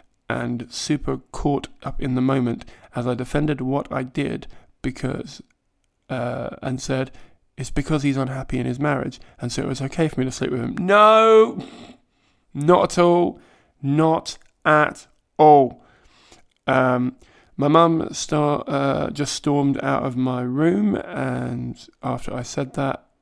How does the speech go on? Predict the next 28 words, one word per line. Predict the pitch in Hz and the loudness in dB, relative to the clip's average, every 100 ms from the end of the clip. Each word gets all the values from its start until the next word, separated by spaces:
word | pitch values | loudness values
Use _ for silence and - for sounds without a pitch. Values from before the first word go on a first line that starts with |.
| _ - | _ -10
so | 131 | -6
we | 127 | -4
haven't | 127 127 | -2 -4
been | 127 | -4
able | 127 120 | -4 -6
to | 120 | -8
speak | - 127 | -8 -8
to | - | -6
each | 123 | -8
other | 117 151 | -8 -8
afterwards | 139 123 - 127 120 - | -8 -8 -6 -4 -4 -8
or | 120 | -12
since. | 120 - 147 - - - _ _ - | -10 -4 -4 -4 -12 -20 _ _ -4
Afterwards | 139 - 139 | 0 0 0
or | 139 | -2
since, | - - | -6 -12
isn't | 208 143 | -8 -6
that | - | -6
the | |
same? | 139 143 135 _ - | -4 -4 -6 _ -6
Anyway, | 127 123 - - - - - _ - | -4 -4 -8 -18 -20 -20 -20 _ -2
um, | 139 139 135 135 - _ _ _ _ _ _ _ _ _ _ - | 2 2 2 0 -4 _ _ _ _ _ _ _ _ _ _ -12
I | 151 | -8
feel | 131 156 | -2 -2
so | - 175 | 2 2
stupid | 151 185 151 147 | 2 2 2 2
and | 151 | 2
miserable. | 165 143 131 135 131 - | 2 2 -2 -2 -4 -6